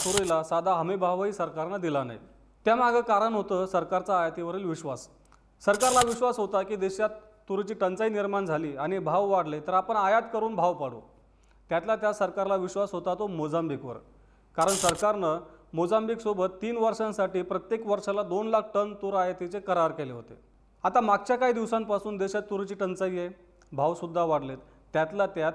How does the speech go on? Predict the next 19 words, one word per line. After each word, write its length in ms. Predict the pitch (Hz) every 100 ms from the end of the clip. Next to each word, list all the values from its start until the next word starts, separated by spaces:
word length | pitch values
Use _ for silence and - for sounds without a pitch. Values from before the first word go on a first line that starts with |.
| 165
निवडणुका 500 | 156 165 160 151 139
आहेत, 140 | 110 - - _ _ 156
म्हणजेच 500 | 175 185 214 220 -
सरकारच्या 580 | 160 165 170 170 196 220 - -
परीक्षेचा 400 | 196 214 190 160
काळ. 160 | 120 113 - - - - - - -
पण 100 | 220
नेमकं 260 | 247 240 240
याच 300 | 220 233 226
काळामध्ये 500 | 202 190 185 165 175
मोझांबिकनं 680 | 165 160 185 175 175 175
तूर 280 | 180 180 185
निर्यात 340 | 175 160 160 -
कमी 220 | 185 165 147
केली 240 | 127 113
आहे. 120 | - - - _ _ _ _ _ _ 156
यामुळं 280 | 156 170
काय 240 | 170 180 190
झालं? 300 | 160 151